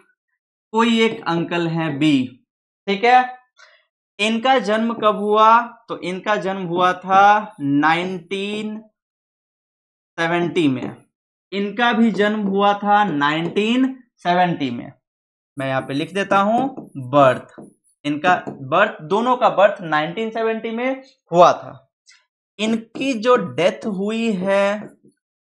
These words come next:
वो हुई है टू थाउजेंड ट्वेंटी में, और इनकी जो डेथ हुई है ये भी हुई है टू थाउजेंड ट्वेंटी में।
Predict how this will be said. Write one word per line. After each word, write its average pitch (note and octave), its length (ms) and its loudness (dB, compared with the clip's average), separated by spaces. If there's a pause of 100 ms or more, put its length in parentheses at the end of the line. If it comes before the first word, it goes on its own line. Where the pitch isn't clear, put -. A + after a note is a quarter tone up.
वो D#3 300 -2
हुई G#3 340 -4
है G#3 240 -2
टू G3+ 400 -10
थाउजेंड E3 840 0 (160)
ट्वेंटी F3 560 -6
में, A3 420 -6 (500)
और D3+ 360 0
इनकी G#3 380 -4
जो G#3+ 140 0
डेथ F#3 340 -4
हुई F#3+ 280 -2
है F#3+ 200 -4
ये D#3 280 -2
भी F#3+ 180 -4
हुई E3 300 -2
है F3 180 -2 (160)
टू D#3 160 -6
थाउजेंड F#3+ 600 -4
ट्वेंटी F#3+ 880 0
में। A#2+ 240 -14